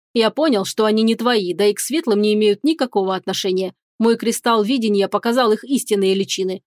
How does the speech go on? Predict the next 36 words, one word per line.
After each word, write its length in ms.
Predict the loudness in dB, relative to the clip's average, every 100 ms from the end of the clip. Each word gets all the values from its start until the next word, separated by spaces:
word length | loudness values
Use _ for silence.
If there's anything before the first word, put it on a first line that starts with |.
| _ _
Вот 260 | -2 0 0
я 180 | 0 0
тогда 380 | 0 0 2 2
и 120 | 2
удивился, 800 | 0 -2 0 0 -2 -4 -6 -6
зачем 580 | -4 -4 -2 0 0 0
дроу 360 | 0 0 0 -2
прикидываться 600 | -4 -2 0 0 0 -4
светлыми? 640 | 0 -2 0 -2 -2 -6 _ _ -2
Мирный 320 | 2 2 2
договор 400 | 2 2 0 0
у 20 |
нас 200 | -2 -4
подписан 500 | -6 -4 -4 -2 -2
как 180 | -2 -2
со 120 | -4
светлыми, 480 | -2 -2 0 0 0
так 200 | -4 -8
и 40 |
с 80 | -4
тёмными. 520 | 0 2 2 0 -2 -6 _
Какая 300 | -4 0 2
разница, 400 | 2 0 -4 -2
кого 200 | 0 0
мне 160 | 0 -2
пропускать? 560 | -2 -4 -6 -8 -10 _ _ _
Если 320 | 0 0 0
бы 120 | 0
они 200 | 2 0
пришли 320 | -2 -4 -2 -2
как 220 | -4 -2
тёмные, 480 | 0 0 0 -4 -4
я 220 | 0 0
бы 140 | 0
их 100 | -2
пропустил. 560 | -2 -2 -4 -4 -6